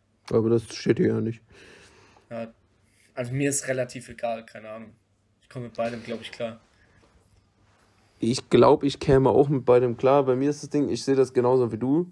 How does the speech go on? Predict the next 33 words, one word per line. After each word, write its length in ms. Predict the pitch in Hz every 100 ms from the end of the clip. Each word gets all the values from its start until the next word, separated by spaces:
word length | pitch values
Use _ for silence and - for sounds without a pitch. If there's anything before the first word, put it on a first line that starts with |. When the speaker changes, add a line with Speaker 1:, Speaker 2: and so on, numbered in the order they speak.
| -
Speaker 1:
Es 140 | -
ist 180 | 113 -
ja 180 | 117 110
nicht 300 | 117 117 -
das 100 | 113
einzige 400 | 101 113 117 117
Kriterium, 580 | - 113 127 120 120 113
nach 120 | -
dem 180 | 117 117
man 160 | 110
eine 420 | 98 107 107 104 - -
Partnerin 480 | 117 - 107 107 -
auswählt. 640 | 101 123 - 123 120 117
Das 100 | 104
klingt 160 | - 120
jetzt 140 | -
auch 160 | 98 -
so 140 | 120
dumm, 320 | 117 117 117
aber 260 | 113 117 117
du 80 | 110
weißt, 240 | 110 -
wie 40 |
ich 60 | 113
das 180 | 107 107
meine. 300 | 107 117 113
Also, 320 | 107 107 107 - - _ - -
wonach 460 | 113 110 117 -
man 180 | 120 113
schaut, 460 | - 117 117 120 -
wenn 100 | 113
man, 300 | 113 113 -
äh, 440 | 107 107 104